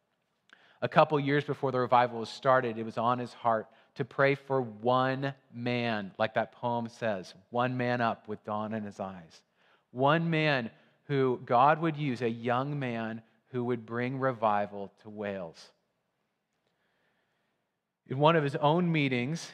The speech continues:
he didn't, was not aware this would happen. One of his own meetings, he was praying, "God,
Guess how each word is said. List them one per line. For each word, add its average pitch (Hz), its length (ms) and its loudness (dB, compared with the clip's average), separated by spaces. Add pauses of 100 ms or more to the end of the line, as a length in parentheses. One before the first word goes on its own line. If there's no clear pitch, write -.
he 139 100 -4
didn't, 120 380 -2
was 120 180 0
not 120 180 2
aware 117 220 0
this 113 200 -8
would 117 100 -8
happen. 120 500 0 (1040)
One 135 160 -2
of 139 60 0
his 117 80 -4
own 160 280 2
meetings, 139 440 0
he 127 100 -8
was 120 160 -4
praying, 127 480 -2 (140)
"God, 123 500 4